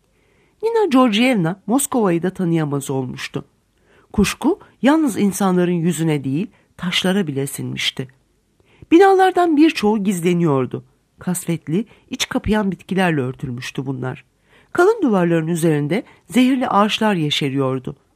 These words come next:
Gördükçe insanın yüreği sıkışıyordu. Akıl almaz, çavdar ekmeğini andıran şatolar alanlarda bitivermişti. Moskova ırmağı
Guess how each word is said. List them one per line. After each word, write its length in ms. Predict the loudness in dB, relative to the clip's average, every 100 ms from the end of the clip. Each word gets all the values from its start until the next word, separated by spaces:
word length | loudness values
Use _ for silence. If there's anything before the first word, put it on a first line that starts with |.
| _ 0
Gördükçe 460 | 2 2 -2 -4
insanın 340 | -4 -2 -2 -2
yüreği 340 | 0 0 -2
sıkışıyordu. 800 | -4 -10 -10 -6 -4 -4 -6 -12 -18 _ _ _ _ _ _ _ _ _ -2
Akıl 220 | 0 2
almaz, 480 | 2 2 0 -2 -4
çavdar 360 | -2 -2 0 -2
ekmeğini 420 | -2 -2 -2 0
andıran 420 | 0 0 2 0
şatolar 580 | 0 -4 -4 -4 -2 -4 -2
alanlarda 640 | 0 0 0 -2 -2 -6
bitivermişti. 800 | -8 -6 -4 -4 -6 -8 -8 -14 _ _ _ _ _ _ _ _ _ _
Moskova 420 | 0 2 2 2
ırmağı 520 | 2 2 2 0 0